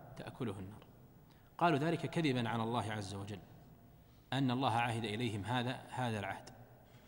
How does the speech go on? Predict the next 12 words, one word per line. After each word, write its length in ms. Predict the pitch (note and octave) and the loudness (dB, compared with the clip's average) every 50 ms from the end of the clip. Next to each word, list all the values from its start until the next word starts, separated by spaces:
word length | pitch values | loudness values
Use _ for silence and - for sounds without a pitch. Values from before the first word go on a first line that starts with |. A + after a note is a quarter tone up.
| - - - - - - - - - | -20 -20 -20 -20 -20 -20 -16 -8 -4
وجعل 380 | A#2 A2+ C3 D#3 C#3+ D#3 D3 C#3 | 0 2 4 4 6 4 4 2
أمارة 760 | C3+ - - - - B2+ C#3 D3+ E3 E3 D3+ C3+ - C#3+ B2+ | 0 -2 -4 -4 -2 2 4 6 6 6 6 4 2 0 -2
صدق 300 | - E3+ D3+ D3 - D3+ | -2 -2 -2 -2 -2 -4
الرسول 460 | C3+ C3+ B2+ - D#3+ E3+ G3+ A3 - - - - - - - - - - - - - | -2 -2 -2 -2 0 0 -2 -2 -4 -8 -16 -18 -20 -20 -20 -20 -20 -20 -10 -4 0
أن 140 | C#3+ C#3+ C#3+ | 2 2 4
يأتي 340 | E3 D3 C#3+ - D#3 D3 | 2 2 0 0 0 0
بقربان، 560 | C3+ C3 B2 - C3+ B2 A2+ B2 C#3+ D3 D3 B2+ | 0 0 -2 -2 -2 -2 0 2 2 2 2 0
يعني 140 | A2+ A#2 | -2 -2
يتقرب 440 | A2 - - - D#3 D#3 D3 C3 B2+ | -4 -4 -2 0 2 2 2 2 2
إلى 120 | B2 B2+ B2 | 2 0 0
الله 240 | C3+ D3 C#3 B2+ | 2 2 2 2
بأي 460 | C3+ C#3 A#2 B2+ F3 G3 F#3 F3 D3 | 2 2 0 2 2 2 2 2 0